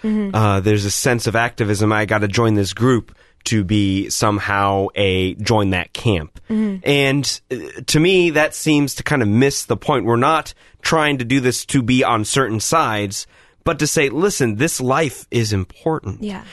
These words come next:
Speaker 2: This life, I mean, how many, how many things are people missing out of 'cause we're not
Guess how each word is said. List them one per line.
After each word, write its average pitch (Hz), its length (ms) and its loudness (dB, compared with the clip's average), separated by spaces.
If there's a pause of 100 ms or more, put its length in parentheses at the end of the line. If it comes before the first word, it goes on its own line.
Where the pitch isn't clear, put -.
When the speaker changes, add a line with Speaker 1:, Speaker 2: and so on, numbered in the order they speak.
(180)
Speaker 2:
This 151 380 0
life, 139 400 0
I 131 80 0
mean, 139 220 4
how - 320 -2
many, 160 540 2 (300)
how 196 140 0
many 220 160 2
things 175 300 2
are 139 100 4
people 160 300 -4
missing 131 400 2
out 151 140 2
of 123 120 -4
'cause 127 160 0
we're 127 80 4
not 135 420 2